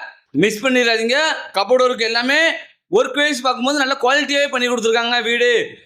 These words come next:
காலோட சைஸ் பதினாறுக்கு பதினேழுக்கு அமைச்சு கொடுத்துருக்காங்க. க-, டைல்ஸ் போட்டு ஃபினிஷ் பண்ணி கொடுத்துருக்காங்க நம்ம வீடு. அடுத்து நம்ம கிச்சனு, கிச்சன் பத்துக்கு பத்துங்க சைஸ்ல நல்ல பெரிய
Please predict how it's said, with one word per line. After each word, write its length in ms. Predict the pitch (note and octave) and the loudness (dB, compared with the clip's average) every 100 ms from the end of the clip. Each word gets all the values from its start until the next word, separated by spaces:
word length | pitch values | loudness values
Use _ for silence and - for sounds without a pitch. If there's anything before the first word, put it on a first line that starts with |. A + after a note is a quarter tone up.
| _ F#3+ | _ -2
காலோட 320 | A3+ C#4 C#4 A3 | 0 0 0 -2
சைஸ் 220 | B3+ C#4+ D4+ D4+ | -2 -2 -2 -2
பதினாறுக்கு 420 | A3 C4 C#4 A#3+ | -2 0 -2 -2
பதினேழுக்கு 380 | B3 B3+ B3+ B3 | -2 0 0 -2
அமைச்சு 260 | A#3 A3+ A#3 | -2 -4 -4
கொடுத்துருக்காங்க. 440 | A3+ A3+ A#3 B3 D#4 D#4+ - - _ - | -6 -2 -2 0 0 -2 -8 -18 _ -6
க-, 160 | F3+ F#3+ F3+ | -2 -2 -2
டைல்ஸ் 280 | G#3+ C#4 - B3+ | -2 -4 -4 -2
போட்டு 220 | C#4+ D4 | -2 -2
ஃபினிஷ் 240 | C4 B3 A#3 | -4 -2 -2
பண்ணி 140 | B3 | -2
கொடுத்துருக்காங்க 460 | A#3+ A3+ A#3 A#3 A#3 | -2 -2 -2 -2 -4
நம்ம 140 | A3+ G#3+ | -2 0
வீடு. 220 | A3+ A#3+ G3 - - _ _ - | 2 2 2 -2 -10 _ _ -4
அடுத்து 240 | G#3+ B3+ C4+ | -4 -2 -4
நம்ம 120 | C4 B3+ | -2 -4
கிச்சனு, 340 | - C#4+ C#4+ | -2 -2 -2
கிச்சன் 280 | B3+ C#4 A#3+ A#3+ | -4 -6 -2 -4
பத்துக்கு 320 | A#3+ C4+ C4 | -2 -4 -2
பத்துங்க 300 | A#3+ C4+ C4+ A#3+ | -2 -2 -2 -2
சைஸ்ல 200 | A#3 C#4 | 0 0
நல்ல 160 | C4 C4 A#3+ | -2 -2 0
பெரிய 160 | D4 | 0